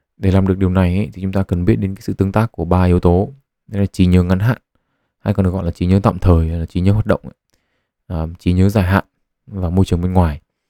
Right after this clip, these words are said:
Môi trường bên ngoài ấy, thì là những cái thông tin mà chúng ta lấy từ bên ngoài vào, à, từ sách vở, từ podcast này, vân vân, vân vân. À, đúng như tên gọi của nó thì trí nhớ ngắn hạn ấy, thì có nhiệm vụ lưu trữ thông tin trong thời gian ngắn. À, và trí nhớ dài hạn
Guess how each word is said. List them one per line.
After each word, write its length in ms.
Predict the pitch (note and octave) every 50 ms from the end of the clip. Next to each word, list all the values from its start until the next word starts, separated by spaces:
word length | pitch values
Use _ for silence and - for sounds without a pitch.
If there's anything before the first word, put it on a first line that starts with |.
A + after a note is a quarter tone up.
| _ _ - _ _ _ _ _ _ _ -
Môi 100 | A#2 A2+
trường 140 | - A#2 G2+
bên 160 | G#2+ A2 A2+
ngoài 260 | A#2 A2+ G#2 F#2 F2
ấy, 120 | F#2 G#2+ A2 -
thì 100 | - F2+
là 60 | F2
những 100 | F2+ F2+
cái 80 | G#2
thông 160 | G#2 A2+ A2 G2+
tin 200 | A2+ A2 G#2 G2+
mà 60 | F#2
chúng 140 | - F#2+ F#2+
ta 80 | G#2+
lấy 240 | G2+ F#2+ F#2 G2+ C#3
từ 80 | C#3 C3+
bên 100 | A2+ A2
ngoài 260 | G#2 F#2+ F2+ E2 D#2
vào, 260 | D2+ E2 D#2+ D2 C#2+ - _ _ _ _ _ _ _ _
à, 200 | - - F2 E2+ E2 E2
từ 100 | - E2+
sách 240 | E2 - - B2+ B2+ -
vở, 480 | - G2+ E2+ F#2 F2+ D#2 C#2 C#2 C#2+ C#2+
từ 100 | - E2
podcast 460 | - G#2 G#2+ G#2+ - G#2+ A2+ A#2 -
này, 80 | F2+ E2+
vân 120 | E2+ E2+
vân, 120 | F2 E2+ D#2+
vân 140 | E2 E2 F2
vân. 120 | F2 E2 - _ _ _ _ _ _ _ _ _ _ _ _ _
À, 140 | - - F2+ F2 - -
đúng 180 | - G#2 B2
như 80 | D#3 D#3
tên 160 | - D3 C3+
gọi 160 | B2 - -
của 80 | F#2+ F#2+
nó 180 | F#2 G2 A2+ A#2+
thì 60 | A#2+
trí 160 | G#2+ - A2
nhớ 160 | G#2+ G#2+ G#2+
ngắn 140 | G#2+ G#2 A2
hạn 160 | A#2+ C3+ C#3+ - -
ấy, 120 | B2+ - - _
thì 100 | - -
có 140 | F#2+ - E2+
nhiệm 160 | G#2 G#2+ F#2+
vụ 180 | G2 G#2 - E2+
lưu 200 | G2+ G#2+ A2 A2
trữ 240 | - - A2 A2+ C#3+ -
thông 180 | - C3 A#2 G#2+
tin 220 | A2+ A2 G#2 G2+
trong 260 | - G#2 G2 G2 F#2+ F#2
thời 120 | - F2
gian 160 | F2 F2+ F#2 F2+
ngắn. 200 | F2 F2 A2+ F3+ - _ _ _ _ _ _ _ _ _ _ _ _ _ _ _
À, 180 | - F#2 F2+ F#2 G2+
và 100 | G2 F#2+
trí 180 | F#2+ - - F#2+
nhớ 180 | F#2+ G2+ G#2+
dài 200 | A#2 A#2+ A2 G2
hạn 180 | F2 F2+ G2 -